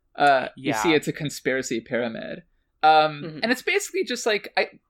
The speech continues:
Speaker 1: we haven't mentioned it thus far because, like, it's pretty invisible from the player end. Like, it is
Speaker 3: Mm-hmm.
Speaker 1: just basically, "Hey, if you're someone who's G M ing this, then,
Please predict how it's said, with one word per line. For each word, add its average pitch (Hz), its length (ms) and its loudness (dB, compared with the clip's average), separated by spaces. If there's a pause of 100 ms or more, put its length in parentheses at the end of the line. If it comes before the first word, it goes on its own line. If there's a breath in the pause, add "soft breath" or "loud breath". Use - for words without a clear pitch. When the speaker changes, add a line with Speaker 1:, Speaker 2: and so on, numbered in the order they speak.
Speaker 1:
we 202 140 -6
haven't 220 260 -2
mentioned 156 320 -2
it 135 100 -4
thus 139 200 -2
far 131 260 2
because, 127 280 -4
like, 117 260 -8
it's - 340 -8
pretty 143 280 -4
invisible 120 520 -4
from 113 160 -8
the 110 60 -6
player 117 380 -6
end. 139 480 -6
Like, 123 340 -2 (460 soft breath)
it 160 120 2
is 156 180 4
Speaker 3:
Mm-hmm. 131 80 -10
Speaker 1:
just 135 360 2
basically, 127 580 -2
"Hey, 147 260 2
if - 140 -4
you're 156 400 0
someone 139 320 -6
who's 131 240 -6
G 135 140 -4
M 120 160 -4
ing 123 140 -8
this, 123 340 -2
then, 117 400 -6